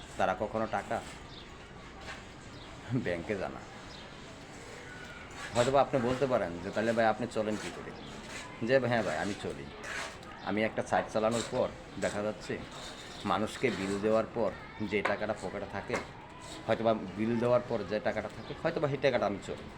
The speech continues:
কিন্তু আমার রুমে, বাসায় আর ওই টাকাটা যায় না,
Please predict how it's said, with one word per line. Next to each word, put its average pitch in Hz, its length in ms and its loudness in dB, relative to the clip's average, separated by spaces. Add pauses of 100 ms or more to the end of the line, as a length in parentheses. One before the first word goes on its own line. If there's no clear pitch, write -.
(100)
কিন্তু 131 220 2
আমার 98 200 4 (580)
রুমে, 110 440 4 (720)
বাসায় 98 440 6
আর 107 100 6
ওই 107 160 4
টাকাটা 90 340 -2
যায় 71 140 -6
না, 71 60 -6